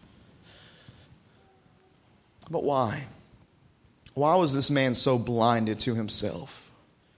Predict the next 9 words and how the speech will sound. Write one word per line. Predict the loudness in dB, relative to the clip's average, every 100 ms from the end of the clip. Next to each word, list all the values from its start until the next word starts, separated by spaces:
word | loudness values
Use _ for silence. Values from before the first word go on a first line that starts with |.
| _ _ _ _ _ _ _ _ _ _ _ _ _ _ _ _ _ _ _ _ _
Could | -2 -2
it |
not | 2 0 0
be | -2 -2
because | -4 -12 -14 -6 -2 -2 -2 -8 -12
his | -6 -6 -6 -12 -12
continual | -12 -12 -10 -8 -4 -2 -2 -2 -4 -10 -20 -20 _ _
poor | -4 0 0 -4
choices | -10 -4 -4 -2 -6 -8